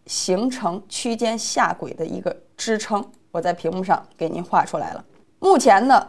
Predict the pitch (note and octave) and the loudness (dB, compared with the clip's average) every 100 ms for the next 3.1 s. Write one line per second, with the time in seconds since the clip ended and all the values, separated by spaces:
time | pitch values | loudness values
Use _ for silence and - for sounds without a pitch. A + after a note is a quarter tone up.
0 | - D#4+ F4 A#3 G#3+ F3+ A3 - C#4 G#3+ | 0 6 6 6 2 0 0 0 0 2
1 | A#3 F3+ - G3 - - E3 D#3+ B3+ D4 | -2 -4 2 2 2 -6 -8 -4 0 0
2 | C#4+ G3+ F#3+ F#3+ E3+ - F3+ F3+ F3+ - | 0 0 0 0 -4 -4 -6 -6 -8 -8
3 | - | -10